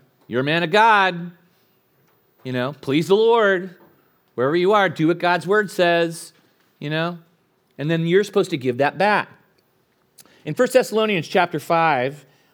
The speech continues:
uh, it says this. I want us to read that together as well. Ready? "Therefore, encourage one another and build each other up, just as in fact you are doing. And we urge you, brothers and sisters,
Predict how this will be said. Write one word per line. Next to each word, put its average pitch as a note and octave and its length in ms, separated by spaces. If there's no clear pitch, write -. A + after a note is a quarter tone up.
uh, C3 160
it C3 140
says C3+ 280
this. B2+ 540
I - 20
want C#3 140
us C#3 80
to C3 100
read C3 200
that C#3 200
together A2+ 500
as A#2 160
well. B2 300
Ready? F3+ 380
"Therefore, F3+ 760
encourage G#3 680
one G3 180
another D3 580
and D#3+ 240
build C4 260
each C4 220
other F3+ 340
up, B2 300
just A#3 380
as A3 200
in F#3+ 160
fact A3 460
you F#3+ 220
are E3+ 120
doing. F3 680
And G3 160
we F#3+ 220
urge B3 380
you, G#3+ 160
brothers E3 420
and C#3+ 160
sisters, D3 580